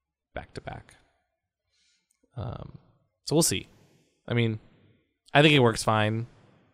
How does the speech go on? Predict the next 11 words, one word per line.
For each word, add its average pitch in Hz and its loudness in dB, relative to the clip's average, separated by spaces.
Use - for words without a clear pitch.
but - -4
I 95 0
would 95 0
have 95 -6
loved 95 -8
to - -6
have - -16
had 107 -10
them 117 -12
closer - -10
together. - -12